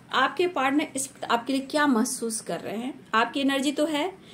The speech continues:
लेकिन आपको अपने गुस्से पे काबू रखना है, वो सही है, लेकिन इस control वाली एनर्जी से निकलना है, क्योंकि उसके बाद बहुत सारे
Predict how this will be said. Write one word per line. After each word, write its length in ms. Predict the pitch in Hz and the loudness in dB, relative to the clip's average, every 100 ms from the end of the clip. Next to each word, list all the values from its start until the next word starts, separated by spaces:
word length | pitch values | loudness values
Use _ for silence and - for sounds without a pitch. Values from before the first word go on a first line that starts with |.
| - - | -10 -2
लेकिन 220 | 220 269 | 2 4
आपको 340 | 247 254 294 302 | 4 4 4 4
अपने 320 | - 254 262 | 2 2 2
गुस्से 300 | 233 247 285 | 2 0 0
पे 140 | 277 | 0
काबू 280 | 262 214 220 | 0 0 2
रखना 320 | 262 262 285 | 0 0 0
है, 140 | 302 320 | 0 0
वो 200 | 220 262 | 2 4
सही 260 | 269 269 | 4 4
है, 60 | 294 | 6
लेकिन 280 | 247 247 294 | 6 6 2
इस 220 | 262 - - - - - | -2 -4 -10 -20 -20 2
control 560 | 262 254 254 285 311 330 | 6 6 4 6 6 8
वाली 160 | 302 | 4
एनर्जी 300 | 294 262 254 | 4 4 2
से 160 | - 285 | 2 4
निकलना 460 | 247 - 196 190 185 | 4 4 2 2 0
है, 200 | 185 226 - - - - - | -2 -8 -14 -20 -20 -20 -4
क्योंकि 220 | 294 311 | -2 2
उसके 260 | 311 294 349 | 0 0 2
बाद 180 | 302 277 | 2 4
बहुत 360 | 233 233 262 | 0 0 0
सारे 380 | 240 214 233 | 2 2 2